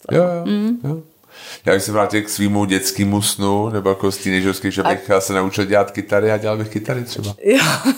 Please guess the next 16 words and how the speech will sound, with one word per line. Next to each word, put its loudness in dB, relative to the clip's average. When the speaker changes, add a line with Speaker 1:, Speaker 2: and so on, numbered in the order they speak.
Speaker 2:
<laughs> -2
Speaker 1:
Nějaký 0
custom 0
prostě, 0
a 2
je 2
pár 2
za 0
rok 2
a -2
Speaker 2:
No. 0
Speaker 1:
no, -2
něco -2
takovýho. 0
Jo, 4
jasně. -2